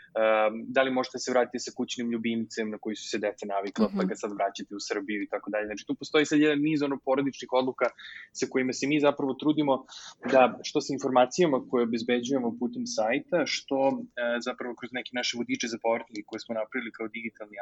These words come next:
Speaker 1: alat, da našim povratnicima zapravo olakšamo taj povratak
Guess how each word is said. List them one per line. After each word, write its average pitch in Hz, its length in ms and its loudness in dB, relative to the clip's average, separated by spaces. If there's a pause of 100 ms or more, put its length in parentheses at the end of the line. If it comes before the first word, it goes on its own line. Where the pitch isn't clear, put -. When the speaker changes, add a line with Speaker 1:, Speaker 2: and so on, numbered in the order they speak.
Speaker 1:
alat, 160 280 -2
da 131 140 -8
našim 135 300 -6
povratnicima 135 640 -6
zapravo 123 480 -8
olakšamo 120 720 0
taj 127 220 -6
povratak 139 520 -4